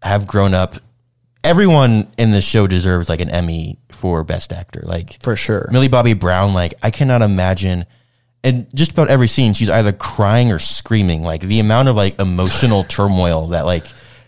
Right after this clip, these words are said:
Speaker 1: she
Speaker 2: She's
Speaker 1: has
Speaker 2: put
Speaker 1: to
Speaker 2: into this,
Speaker 1: express
Speaker 2: yeah.
Speaker 1: and, like, she's not a crazy person in real life
Speaker 2: Right.
Speaker 1: is incredible. Uh, I love Gaten Mat-, uh, Matarazzo.
Speaker 2: Yeah.
Speaker 1: He's fantastic. That moment with Eddie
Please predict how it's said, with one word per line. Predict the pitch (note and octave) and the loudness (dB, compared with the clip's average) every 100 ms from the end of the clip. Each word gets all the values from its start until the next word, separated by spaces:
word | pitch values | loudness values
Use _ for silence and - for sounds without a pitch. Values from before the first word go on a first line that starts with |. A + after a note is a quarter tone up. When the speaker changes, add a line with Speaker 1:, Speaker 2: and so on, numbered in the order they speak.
| - | -18
Speaker 1:
she | - - B2 | -8 -2 0
Speaker 2:
She's | G#2+ | 2
Speaker 1:
has | G#2 - | 0 2
Speaker 2:
put | A2+ | 2
Speaker 1:
to | A2+ | 2
Speaker 2:
into | A2 | 2
this, | A2 G#2 G2+ | 0 -2 -2
Speaker 1:
express | G2 F2 G#2 | 0 0 0
Speaker 2:
yeah. | G#2+ G2 | 0 0
Speaker 1:
and, | G#2 | -2
like, | F#2+ | -2
she's | - G2+ F2+ | -2 -4 -2
not | F#2 F2+ F2 | 0 -2 -4
a | - F2 | -10 -12
crazy | - - F2+ F2 E2+ F2 - - | -8 -4 -2 -4 -6 -8 -10 -14
person | - F#2+ F2 F2+ | -4 -4 -2 -2
in | |
real | F2 | 0
life | E2+ F2+ G2 - - | 0 0 -2 -6 -6
Speaker 2:
Right. | B2+ A#2 G2 C#3+ | 0 0 0 0
Speaker 1:
is | C3+ | 0
incredible. | C3 A#2 C3 B2+ F#2+ E2+ | 0 2 2 2 0 -2
Uh, | F2 E2 D#2 - _ _ _ _ | -2 -2 -4 -8 _ _ _ _
I | G2+ | -2
love | G2 G2 | 0 0
Gaten | G2+ F#2+ | -2 0
Mat-, | G2+ G2+ G2 G#2 | 0 0 -2 -2
uh, | F#2 E2+ E2+ _ _ _ | -2 -2 -6 _ _ _
Matarazzo. | B2+ G#2 G#2+ A#2 - B2 A#2+ A#2 | 0 2 2 2 2 2 2 0
Speaker 2:
Yeah. | - - - | -2 -8 -12
Speaker 1:
He's | _ - A2 | _ -2 0
fantastic. | - G#2 G2+ G2+ F#2+ G2 F2+ | 0 0 2 0 0 -4 -4
That | D#2 | -4
moment | E2+ F#2 - | -2 -2 -2
with | E2+ | -4
Eddie | F2 F2 F2 E2+ | -4 -2 -2 -6